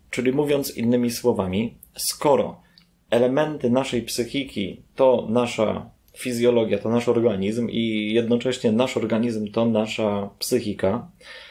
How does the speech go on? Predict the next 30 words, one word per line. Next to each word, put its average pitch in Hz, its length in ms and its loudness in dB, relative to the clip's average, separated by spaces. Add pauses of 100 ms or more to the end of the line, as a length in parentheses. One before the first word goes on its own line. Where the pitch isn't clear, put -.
(280)
to 123 160 4
dlatego 127 420 2
właśnie 123 320 -2
podejście 120 480 0
musi 117 260 0
opierać 117 400 0
się - 160 -4
na 110 380 0
naprawie 120 720 2
tych - 380 -6 (200)
różnych 110 480 0
proporcji 117 720 0
neuroprzekaźników, 101 1120 0 (580)
I 165 280 0
tak 180 200 -4
samo 139 260 0
leczenie 123 420 2
powinno, 113 840 0 (280)
oprócz 139 420 -2
tego, 107 440 0 (260)
opierać - 420 0
się 127 120 -4
na 123 100 0
zmianie 120 420 2
naszych 110 460 -4
postaw, 117 440 0
zachowań, 107 500 0
przekonań, 107 520 0
myśli, 110 420 0
wiedzy, 104 520 0